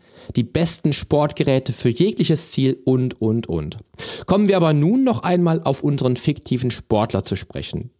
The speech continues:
dessen Ziel es ja ist, Muskeln aufzubauen und entsprechend Gewicht beziehungsweise Fettgewebsgewicht zu reduzieren. Im Zusammenhang mit Körperfettreduktion ist in den Köpfen der meisten Sportler und Abnehmwilligen immer noch stundenlanges Cardio-Training vergraben.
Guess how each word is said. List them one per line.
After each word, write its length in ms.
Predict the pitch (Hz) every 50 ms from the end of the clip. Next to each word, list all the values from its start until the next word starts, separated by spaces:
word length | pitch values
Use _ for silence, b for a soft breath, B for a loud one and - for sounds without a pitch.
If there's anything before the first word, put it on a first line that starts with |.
| _ _
dessen 280 | - 104 - - 127 113
Ziel 260 | - - - 254 247
es 160 | 220 175 -
ja 80 | - 147
ist, 320 | 127 147 160 - - - B B B B B B
Muskeln 340 | - 143 160 - - 214 185
aufzubauen 640 | 185 185 190 170 - - 170 175 165 160 165 160 160 165 B B B B
und 240 | - 156 165 165 160
entsprechend 640 | 147 131 - - - - 110 - - 131 104 -
Gewicht 360 | 104 101 127 190 196 - -
beziehungsweise 520 | - - - - - 110 - 98 87 92 -
Fettgewebsgewicht 1000 | - - 214 208 - - - 98 104 101 101 - - - 95 101 101 - - - _ -
zu 160 | - - - 123
reduzieren. 800 | 113 120 117 120 117 - - - 95 80 82 - 76 - - _ _ _ B B B B B B B B B B B -
Im 120 | - 180
Zusammenhang 500 | 165 175 147 160 156 220 240 254 240 233
mit 140 | 202 165 -
Körperfettreduktion 960 | - 175 - 147 131 - - 190 185 - 220 208 196 170 - - 190 175 170
ist 320 | 170 - 180 175 - - -
in 180 | - 156 147
den 180 | 139 139 135 127
Köpfen 400 | - - 151 147 - - - 139
der 120 | 135 123
meisten 480 | 120 113 110 117 123 123 - - - 123
Sportler 440 | - - - - 113 113 - - 98
und 160 | 110 120 -
Abnehmwilligen 760 | 202 202 - - 147 131 127 123 123 120 123 120 131 127 123 B B B B B
immer 240 | - 156 151 151 156
noch 180 | 151 131 123 -
stundenlanges 840 | - - - 151 156 160 143 143 135 123 117 117 123 120 117 - -
Cardio-Training 960 | - - 127 131 143 143 123 120 107 104 - - - - 90 90 92 87 82
vergraben. 680 | - - 92 85 - - 71 71 71 - - - - -